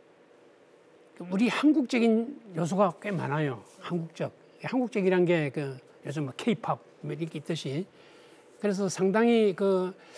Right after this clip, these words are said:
어떻게 우리 일반인, 소위 대중들이 화병을 대처하고 있는가, 혹시 화병이라는 게 우리나라에 오래 전부터 있었으니까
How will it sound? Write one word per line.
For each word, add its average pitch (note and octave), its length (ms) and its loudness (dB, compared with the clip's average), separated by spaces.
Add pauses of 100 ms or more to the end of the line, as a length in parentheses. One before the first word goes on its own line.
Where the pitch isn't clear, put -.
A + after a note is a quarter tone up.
(840)
어떻게 A#3+ 580 2
우리 A3+ 460 2 (240)
일반인, B3+ 880 4
소위 F3 240 -4
대중들이 F3+ 800 4
화병을 G#3 640 2 (360)
대처하고 G3 360 0
있는가, F3 540 2 (400)
혹시 A#3 460 2 (380)
화병이라는 B3 500 2
게 G#3 60 0
우리나라에 G3 420 4
오래 A3 340 -2
전부터 G#3+ 340 0
있었으니까 D3+ 720 -4